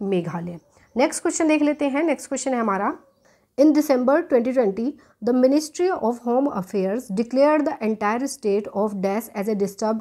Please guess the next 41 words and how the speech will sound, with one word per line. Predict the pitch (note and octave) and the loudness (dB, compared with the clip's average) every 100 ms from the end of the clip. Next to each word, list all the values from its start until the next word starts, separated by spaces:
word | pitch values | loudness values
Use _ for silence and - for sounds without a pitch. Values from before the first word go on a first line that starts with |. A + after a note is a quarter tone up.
| - | -2
area | F#3+ F3+ F3+ A#3 - _ _ - | -2 0 0 -4 -8 _ _ 2
for | C#4+ C#4+ | 2 2
six | F4+ F4 A#3+ | 0 2 2
more | G#3 | 2
months | F#3+ G3+ - A3 | -2 -4 -6 -4
under | G#3+ G3+ | -2 -2
the | G3+ - | -4 -4
Armed | G3+ A#3+ B3 | -4 -2 -4
Forces | F#3+ E3+ - A3+ D4 _ _ - | -4 -4 -2 -4 -4 _ _ -2
Act | B3 C#4 | -2 0
नाइनटीन | B3+ G3+ F#3+ A3 | 0 0 0 -2
फिफ्टी | C#4 F#3+ - A#3+ G3 | -2 -6 -6 -10 -8
एट।" | E3+ - _ - | -8 -10 _ -6
दिसंबर | G3+ C#4+ D4 E4 | 0 4 4 4
दो | C#4 | 2
हज़ार | A3+ G#3+ | 2 0
बीस | G3+ G3+ G#3+ | -2 -4 -6
में | G3+ | -4
गृह | G#3 | -4
मंत्रालय | G#3+ A3 G#3+ F#3+ G3 F#3+ | -4 -6 -4 -2 -2 -2
ने | F#3+ | -2
सशस्त्र | B3+ B3 C#4 C#4+ - | -4 -6 -4 -4 -2
बल | D#4 A#3+ | 0 0
अधिनियम | F#3 F#3 F#3+ G3 A#3 | 0 0 0 0 -2
उन्नीस | G#3 G3+ G3 | -2 -4 -4
सौ | A3+ | -6
अट्ठावन | F#3+ - G3+ A#3+ | -8 -6 -4 -4
के | B3 | -4
तहत | A3 F#3 F#3+ - _ - _ _ _ _ | -4 -4 -4 -8 _ -20 _ _ _ _
पूरे | C#4 D4+ E4+ F4+ - _ _ - | 2 4 4 0 -8 _ _ 0
किस | F#4 E4 | 2 4
राज्य | A#3 F#3+ G3 | 4 4 0
को | F#3+ F#3+ C#4 - | 0 -2 -4 -6
छः | - C4 D4+ | -2 2 2
और | - A3+ | 2 0
महीनों | G#3+ F#3+ G#3 G3+ | 2 0 0 -2
के | G3+ | -2
लिए | F#3+ B3 | 0 -2
अशांत | - G#3+ - G#3 B3 - | -2 -10 -6 -4 -4 -8
क्षेत्र | - F#3+ F3+ G#3 | -8 -8 -6 -2
घोषित | C#4+ G3 F3+ G#3 - | -2 -2 -2 -6 -8